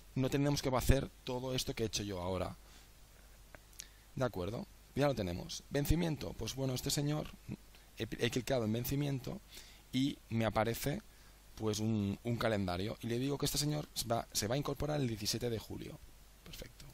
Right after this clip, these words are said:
Guardar. Como veis, me aparece aquí una fecha de vencimiento. Muy bien.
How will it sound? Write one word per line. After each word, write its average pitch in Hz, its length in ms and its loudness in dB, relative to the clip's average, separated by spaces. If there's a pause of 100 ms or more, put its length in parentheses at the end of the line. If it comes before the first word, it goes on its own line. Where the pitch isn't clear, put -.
(260)
Guardar. 85 340 -8 (640)
Como 101 180 -4
veis, 123 240 2
me 127 60 0
aparece 117 240 2
aquí 143 320 2 (640)
una 120 180 2
fecha 104 220 2
de 95 60 4
vencimiento. 98 600 -2 (1200)
Muy 156 100 2
bien. 120 180 0